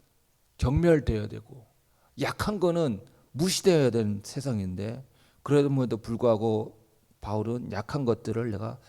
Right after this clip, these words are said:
기뻐하고 자랑한다. 왜냐하면 자신의 약함이 하나님의 강함을 경험하는 순간이기 때문입니다. 지난주에 대학교 때 친하게 지냈던 여자 후배한테 전화가 왔습니다.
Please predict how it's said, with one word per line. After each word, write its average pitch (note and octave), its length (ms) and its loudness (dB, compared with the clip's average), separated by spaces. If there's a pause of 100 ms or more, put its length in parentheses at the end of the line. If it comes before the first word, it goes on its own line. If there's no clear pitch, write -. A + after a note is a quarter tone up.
(340)
기뻐하고 A2 640 -6
자랑한다. A2 680 -8 (580)
왜냐하면 C3 400 2
자신의 A#2+ 420 -2
약함이 A2 560 -2 (240)
하나님의 B2+ 480 2
강함을 G2+ 500 -2
경험하는 G#2+ 380 0
순간이기 C3 540 -4
때문입니다. - 720 -10 (580)
지난주에 D3 800 0 (400)
대학교 C#3 400 2
때 A#2+ 300 -4
친하게 D3 440 -4
지냈던 A2+ 420 -6
여자 G#2+ 260 -2
후배한테 C3 560 -4
전화가 A#2 340 -8
왔습니다. - 440 -12